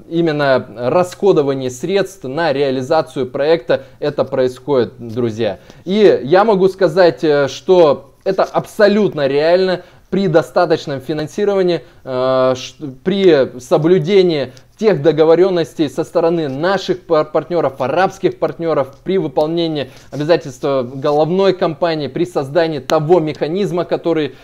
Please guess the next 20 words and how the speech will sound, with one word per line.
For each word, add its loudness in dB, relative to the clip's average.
необходим. -2
Если 0
необходим, -4
э, -2
механизм -6
в -14
плане -8
блокчейн-исполнения, -2
то, -2
соответственно, -4
э, 0
мы, 6
как 0
объявил 0
об 2
этом -2
Анатолий -2
Эдуардович, -2
у-, -4
увидим -6